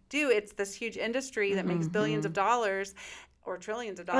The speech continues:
Speaker 3: the
Speaker 1: dollars.
Speaker 3: medical professionals aren't the one driving
Speaker 1: Right.
Speaker 3: the
Speaker 1: No,
Speaker 3: industry.
Speaker 1: it is the,
Speaker 3: Yeah.
Speaker 1: it is the business. It is a
Speaker 2: Mm-hmm.
Speaker 1: big business. And, um, when we saw Beth Macy and Chris McNeil, or sorry, McGreal,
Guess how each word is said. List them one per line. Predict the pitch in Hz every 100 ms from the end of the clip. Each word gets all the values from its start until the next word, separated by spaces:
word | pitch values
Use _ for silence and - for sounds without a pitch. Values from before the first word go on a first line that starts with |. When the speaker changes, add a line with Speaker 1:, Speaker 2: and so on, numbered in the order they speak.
| 254
Speaker 3:
the | 233
Speaker 1:
dollars. |
Speaker 3:
medical | 220 220 208
professionals | 202 208 208 214 190
aren't | 185 190
the | 190
one | 180 180
driving | 175 175 170 165 160
Speaker 1:
Right. | 254 262 185
Speaker 3:
the | -
Speaker 1:
No, | 285
Speaker 3:
industry. | 240 - 240
Speaker 1:
it |
is | 240 233 208
the, | 208
Speaker 3:
Yeah. | 208 208
Speaker 1:
it | 214
is | 208 208
the | 208
business. | 214 262 294 214
It | 160 262
is | 254
a | 240
Speaker 2:
Mm-hmm. |
Speaker 1:
big | 233 226
business. | 240 285 262 185 -
And, | 214 214 214
um, | 214 208 202 196 120
when | 220 247 226
we | 240 240 233 - - - 202
saw | - 220
Beth | 202 208 220 - 208
Macy | 214 208 202 208 185
and | 190 190 185
Chris | - 202
McNeil, | 196 190 254 320 254 214 -
or | 196 180
sorry, | 190 180 180 - -
McGreal, | 214 202 269 277 208